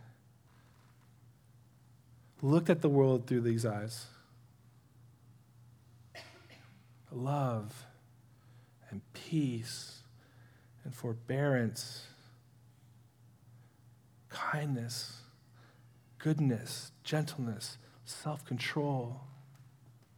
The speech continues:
Again, I'm not talking about national policies, and listen, I don't want to get into that. I'm,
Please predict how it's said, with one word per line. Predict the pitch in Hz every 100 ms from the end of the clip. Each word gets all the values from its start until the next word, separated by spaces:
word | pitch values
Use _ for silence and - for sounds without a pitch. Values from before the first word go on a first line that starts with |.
| - - - - - - - - - -
Again, | 143 165
I'm | 147
not | 165
talking | 185 202 214
about | 208 170
national | 151 151 - 151
policies, | - 135 135 135 139 135
and | 131
listen, | 131
I | 135
don't | 147
want | 151
to | 139
get | 139 113
into | 131 131
that. | 123 107 120
I'm, | 127